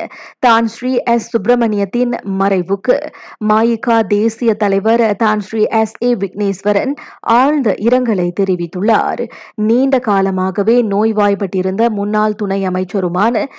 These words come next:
தான் ஸ்ரீ சுப்பிரமணியம் நேற்றிரவு எட்டு மணிக்கு பத்தாலிங் ஜயாவில் உள்ள தமது இல்லத்தில்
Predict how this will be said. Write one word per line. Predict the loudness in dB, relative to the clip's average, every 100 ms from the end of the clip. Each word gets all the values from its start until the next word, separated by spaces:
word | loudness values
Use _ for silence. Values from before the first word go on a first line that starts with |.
| -20 -4
தான் | 0 0 0
ஸ்ரீ | -2 -4
சுப்பிரமணியம் | -2 -4 -2 -2 0 0 0 -6 -18 -8
நேற்றிரவு | 0 2 2 0 0 2 2 2
எட்டு | 0 -2 -2
மணிக்கு | -2 -2 -2 -4 -4 -6 -10 -2
பத்தாலிங் | 0 2 0 0 0
ஜயாவில் | 2 4 2 2 0
உள்ள | 2 0
தமது | 0 -2 -2 -2
இல்லத்தில் | 0 0 0 0 -2 -2